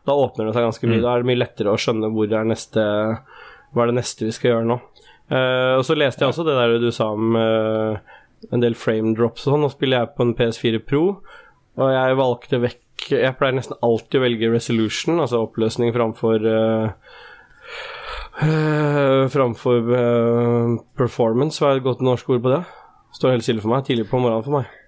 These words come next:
Speaker 1: Men, eh, men her måtte jeg velge perf-
Speaker 2: Performance er ytelse,
Speaker 1: Ytelse, ja.
Speaker 2: direkte
Speaker 1: Og her valgte,
Speaker 2: oversatt.
Speaker 1: takk. Jeg va-, her valgte jeg, eh, ytelse, fordi det var, det er, det kjø-, jeg ser ganske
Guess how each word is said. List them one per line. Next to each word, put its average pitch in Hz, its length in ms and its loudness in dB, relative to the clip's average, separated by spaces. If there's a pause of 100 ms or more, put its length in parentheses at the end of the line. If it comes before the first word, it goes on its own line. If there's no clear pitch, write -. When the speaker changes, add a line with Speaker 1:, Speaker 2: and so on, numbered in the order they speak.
(100)
Speaker 1:
Men, 165 160 4
eh, 156 400 2
men 156 320 2
her 151 180 2
måtte 160 220 0
jeg 151 60 2
velge 117 260 -2
perf- 120 160 2
Speaker 2:
Performance 147 540 0
er 107 100 0
ytelse, 143 240 2
Speaker 1:
Ytelse, 127 320 0
ja. 120 120 -2 (180)
Speaker 2:
direkte 101 180 0
Speaker 1:
Og 143 60 0
her 151 120 2
valgte, 151 300 0
Speaker 2:
oversatt. 117 120 -4 (180)
Speaker 1:
takk. - 280 -12
Jeg 135 140 2
va-, 131 160 2
her 139 100 2
valgte 127 340 0
jeg, 123 440 4
eh, 120 920 0
ytelse, 120 560 0
fordi 127 180 0
det 123 80 2
var, 127 180 0
det 127 120 -2 (140)
er, 131 40 0
det 131 160 0
kjø-, 120 240 0
jeg 113 140 -4
ser 123 260 0
ganske 120 400 -4